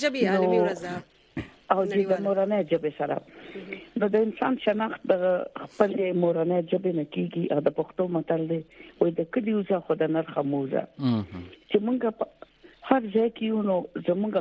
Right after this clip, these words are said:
Speaker 2: خپل یو هغه اجاره داري ده په دې شیز باندې. زمونږ یو ډېر لوی اعتماد او سرمایه ده،
Speaker 3: مهم.
Speaker 2: دا خپله ژبه.
Speaker 1: مهم.
Speaker 2: او دا دونه خوږه ده، که دا مونږ هیر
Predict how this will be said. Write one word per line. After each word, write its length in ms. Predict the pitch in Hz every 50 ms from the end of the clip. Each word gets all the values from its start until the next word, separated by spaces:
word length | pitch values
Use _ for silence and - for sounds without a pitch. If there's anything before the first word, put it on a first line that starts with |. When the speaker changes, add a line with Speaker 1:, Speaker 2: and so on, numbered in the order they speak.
| - -
Speaker 2:
خپل 460 | - _ _ - 277 247 214 185 185
یو 100 | 175 165 160 160 - - - - - - - - - - - - - - _ - 180
هغه 160 | 170 180 180
اجاره 440 | 180 165 143 170 170 170 165 170 165
داري 320 | 156 165 170 180 226 269
ده 120 | - 214
په 160 | 180 - 165 160
دې 160 | 143 147 156 151 -
شیز 120 | - 160 139
باندې. 420 | - 160 151 151 151 151 147 147
زمونږ 220 | 180 190 226 -
یو 220 | 214 196 185 185 190
ډېر 180 | 185 254 285 294 -
لوی 100 | - 71
اعتماد 480 | - - - 196 190 185 185 185 - 165
او 60 | 160 -
سرمایه 480 | - - 151 160 160 151 - - - -
ده، 140 | - - - - _ _ - 135
Speaker 3:
مهم. 120 | 135 131
Speaker 2:
دا 120 | - 151
خپله 380 | 143 - - - 151 147 143 147 - -
ژبه. 220 | - - 143 143 - _ - - - - - -
Speaker 1:
مهم. 240 | 202 202 185 214 226
Speaker 2:
او 120 | - 180 180
دا 180 | 190 208 220
دونه 300 | 208 202 240 262 254 233
خوږه 380 | 220 - - 190 180 180 233 247 240
ده، 140 | 226 226 262 _ _ _ - - - _
که 80 | - -
دا 140 | 180 214 220
مونږ 240 | 240 247 247 226 233
هیر 260 | 220 220 233 254